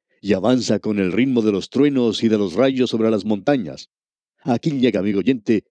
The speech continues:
al comenzar a rodar. Notemos lo que dicen los versículos seis y siete. Los hizo saltar como becerros, al Líbano y al Sirión como hijos de búfalos.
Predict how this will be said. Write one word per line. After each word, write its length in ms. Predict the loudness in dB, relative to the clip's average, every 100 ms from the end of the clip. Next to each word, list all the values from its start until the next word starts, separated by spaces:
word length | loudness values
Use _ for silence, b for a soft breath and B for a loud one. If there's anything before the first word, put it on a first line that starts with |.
| _ _ -4
al 180 | -2 -2
comenzar 560 | -4 -4 -2 0 2
a 80 | 2
rodar. 400 | 0 -2 -4 -6 _ _ B
Notemos 380 | 0 2 0 0
lo 100 | 0
que 80 | 2
dicen 220 | 2 0
los 120 | 0
versículos 540 | 0 -2 -2 0 -2 -4 B
seis 320 | 0 0 0
y 80 | -4
siete. 420 | 0 0 -2 -10 _ _ _ _ b b
Los 260 | -4 -2
hizo 280 | -2 0 -2
saltar 460 | 0 -2 0 -2 0
como 220 | 0 0
becerros, 720 | 0 0 0 0 -6 -10 -16 _ B
al 180 | -2 0
Líbano 520 | 2 2 2 2 -2 -4
y 100 | 0
al 160 | 0 0
Sirión 520 | -2 0 2 0 0
como 260 | 0 2 2
hijos 340 | 0 0 2
de 100 | 2
búfalos. 640 | 2 0 0 -4 -6 -14